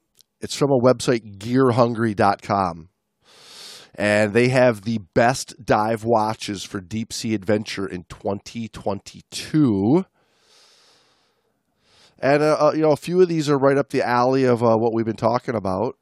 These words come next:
Um, but for you divers out there that are looking to, uh, consider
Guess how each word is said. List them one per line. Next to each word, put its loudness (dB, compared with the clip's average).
Um, -8
but -2
for 4
you 4
divers 2
out 2
there 2
that 0
are 0
looking -4
to, -2
uh, -4
consider -4